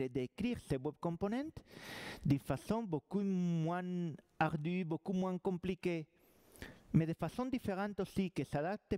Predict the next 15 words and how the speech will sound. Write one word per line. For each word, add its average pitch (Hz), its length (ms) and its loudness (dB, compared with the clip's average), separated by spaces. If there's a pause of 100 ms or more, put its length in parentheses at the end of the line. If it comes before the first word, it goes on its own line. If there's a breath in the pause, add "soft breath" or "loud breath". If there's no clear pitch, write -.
plus 226 220 -2
à 156 60 0
certains 196 360 -2
use 175 260 -4
cases, 208 300 0
à 151 60 0
certaines 160 340 -2
manières 139 400 0
de 120 120 0
coder. 90 340 -2 (1300 loud breath)
La 160 120 6
première, 254 400 -2
je 233 60 -2
vous 208 140 -2
disais, 196 340 -2